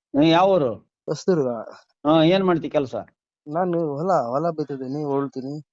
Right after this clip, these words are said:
Speaker 2: ಅಡ್ಕೆ ತೋಟ ಐತಿ.
Speaker 1: ಹೌದಾ?
Speaker 2: ಹಾ.
Speaker 1: ಹಾ, ನಾನ್ ಪೊಲೀಸ.
Speaker 2: ಹೌದ್ರಾ? ಯಾವ್ರಿ? ಯಾವ್ರು ಸರ್?
Speaker 1: ಹಾ?
Speaker 2: ಯಾವ್ರು ಸರ್?
Speaker 1: ನಿನಗೆ ಅದಕ್ಕದ?
Speaker 2: ಆ, ನಂಗೆ ಅಂತ ಕಾಲ್, ಫೋನ್ ಮಾಡಿ
Speaker 1: ಯಾ, ಟ್ರೋಲ್
Speaker 2: ಹಚ್ಚಿದ್ರು.
Speaker 1: ಮಾಡ್ತೀಯಲ್ಲ ನೀನು?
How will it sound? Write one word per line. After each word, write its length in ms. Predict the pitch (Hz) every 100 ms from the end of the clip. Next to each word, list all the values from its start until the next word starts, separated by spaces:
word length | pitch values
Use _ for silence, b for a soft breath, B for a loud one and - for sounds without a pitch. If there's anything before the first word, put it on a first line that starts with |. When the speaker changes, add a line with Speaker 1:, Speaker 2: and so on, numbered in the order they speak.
| -
Speaker 2:
ಅಡ್ಕೆ 260 | 120 -
ತೋಟ 240 | 131 127 127 123
ಐತಿ. 240 | 117 147 156 - _ _ _ _ -
Speaker 1:
ಹೌದಾ? 360 | 139 185 160 110
Speaker 2:
ಹಾ. 360 | - - 135 123 _ _ _ _ _
Speaker 1:
ಹಾ, 140 | 147 175
ನಾನ್ 260 | 170 160
ಪೊಲೀಸ. 300 | 170 220 214 147 101 - _ _ _ _ -
Speaker 2:
ಹೌದ್ರಾ? 300 | 175 123 120
ಯಾವ್ರಿ? 420 | 139 185 196 226 -
ಯಾವ್ರು 220 | 143 175 165
ಸರ್? 180 | 160
Speaker 1:
ಹಾ? 260 | 190 160 233 233 _ _ -
Speaker 2:
ಯಾವ್ರು 220 | 139 160
ಸರ್? 340 | 160 147 160 170 _ -
Speaker 1:
ನಿನಗೆ 240 | 196 247
ಅದಕ್ಕದ? 440 | 220 180 127 101 - _ _ _ _ _ _ -
Speaker 2:
ಆ, 60 |
ನಂಗೆ 360 | 180 170 180 175
ಅಂತ 120 | 170
ಕಾಲ್, 360 | 165 147 135 135
ಫೋನ್ 300 | - 147 143
ಮಾಡಿ 140 | 135
Speaker 1:
ಯಾ, 100 | 185
ಟ್ರೋಲ್ 200 | 156 208
Speaker 2:
ಹಚ್ಚಿದ್ರು. 140 | 247 247
Speaker 1:
ಮಾಡ್ತೀಯಲ್ಲ 340 | 240 208 180
ನೀನು? 380 | 147 127 117